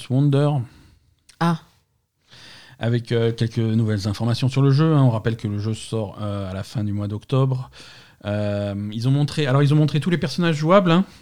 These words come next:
Speaker 1: Euh, il y en a plein. Il y en a plein. Euh, vous pouvez jouer, euh, Mario, Luigi, Peach, Daisy,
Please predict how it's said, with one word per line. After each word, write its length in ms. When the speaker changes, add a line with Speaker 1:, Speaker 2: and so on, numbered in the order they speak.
Speaker 1:
Euh, 920
il 40
y 40
en 60
a 60
plein. 200
Il 80
y 40
en 60
a 80
plein. 340
Euh, 200
vous 100
pouvez 200
jouer, 400
euh, 600
Mario, 420
Luigi, 380
Peach, 520
Daisy, 540